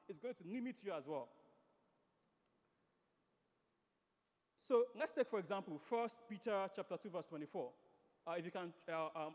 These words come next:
um, throw it on the screen, please. I, I really appreciate it. Thank you. It says, "He himself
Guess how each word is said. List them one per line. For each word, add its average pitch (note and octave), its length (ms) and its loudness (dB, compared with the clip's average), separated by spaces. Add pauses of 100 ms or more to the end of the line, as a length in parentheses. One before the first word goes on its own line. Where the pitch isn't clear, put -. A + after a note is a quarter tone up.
um, D#3+ 140 -2
throw A3+ 160 0
it F#3+ 80 -2
on E3+ 100 -2
the D#3+ 60 -2
screen, D#3+ 280 -4
please. D3+ 300 -4
I, D3 240 -2
I D3+ 100 0
really F3 140 -6
appreciate D3+ 400 -6
it. C#3 180 -10
Thank F3+ 220 -8
you. D3 140 -6 (2250)
It G#3 80 -2
says, C4 320 2 (240)
"He E4 280 12
himself A#3 440 4